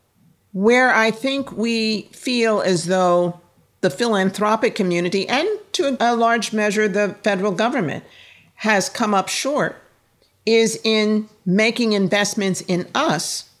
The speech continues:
so that we can in turn assist those students in making their way through.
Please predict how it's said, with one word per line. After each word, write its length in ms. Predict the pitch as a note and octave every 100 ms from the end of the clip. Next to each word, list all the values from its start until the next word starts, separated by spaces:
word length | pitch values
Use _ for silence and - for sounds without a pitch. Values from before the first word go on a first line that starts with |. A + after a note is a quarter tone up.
| _ _ _
so 180 | - A3
that 220 | G3+ F#3
we 160 | G3 A#3+
can 300 | A#3 G#3+ G3+
in 200 | G3 F#3+
turn 640 | - A#3 A3+ G#3+ G#3 G3+ - _ -
assist 500 | F#3+ - D4+ D#4 -
those 240 | F#3+ F3
students 640 | - - D#3+ D3+ D#3 D3+ - - - _
in 220 | F#3+ F#3+
making 380 | F#3 F#3 F#3+ E3+
their 140 | D#3
way 240 | D3+ D3+ D3+
through. 400 | D3+ D#3+ B2+